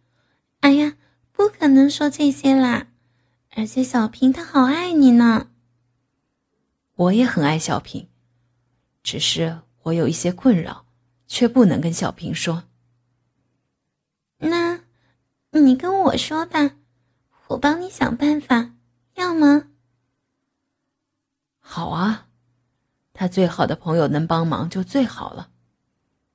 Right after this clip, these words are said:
Speaker 2: 有机会我再跟你说，这里不方便。
Speaker 1: 我也不想在这里了，电视上有人在做爱，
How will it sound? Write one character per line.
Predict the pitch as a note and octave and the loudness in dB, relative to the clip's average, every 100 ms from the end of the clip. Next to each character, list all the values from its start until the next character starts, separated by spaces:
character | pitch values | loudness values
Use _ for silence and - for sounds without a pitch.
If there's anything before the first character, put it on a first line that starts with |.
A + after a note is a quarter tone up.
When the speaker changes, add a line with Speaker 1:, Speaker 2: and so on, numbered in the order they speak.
| _ _ - | _ _ -2
Speaker 2:
有 | F3+ | 0
机 | F3+ A#3+ | 2 0
会 | B3 B3+ | 2 2
我 | A#2 | 0
再 | B2+ D#3 | -2 -6
跟 | E3+ D#3+ | -4 -6
你 | - | -6
说， | - D#3 E3+ _ _ _ _ _ _ | -10 -12 -16 _ _ _ _ _ _
这 | - F3+ | -2 -2
里 | C3 | -2
不 | - F3+ | -4 -8
方 | G3 A3 | -4 -2
便。 | A#3+ A#3 - _ _ _ _ _ _ _ _ _ _ _ _ _ _ _ _ _ _ _ _ | -2 -4 -8 _ _ _ _ _ _ _ _ _ _ _ _ _ _ _ _ _ _ _ _
Speaker 1:
我 | - E4 | -10 -6
也 | F#4 F4+ | -6 -6
不 | D#4+ | -6
想 | - C#4+ | 0 2
在 | C4+ C#4+ | 2 0
这 | C4+ D4 | 0 2
里 | C#4 | 4
了， | B3+ A#3+ A#3+ - _ _ _ _ _ | 4 2 -2 -8 _ _ _ _ _
电 | - C4 | 2 2
视 | B3+ C4+ | 4 0
上 | C4 C#4 C4+ | 2 2 2
有 | C4 | 0
人 | - A#3+ | -2 -2
在 | A3 C#4 | -2 -2
做 | C4 D4+ | -2 -4
爱， | D#4+ F#4 E4+ | -6 -8 -12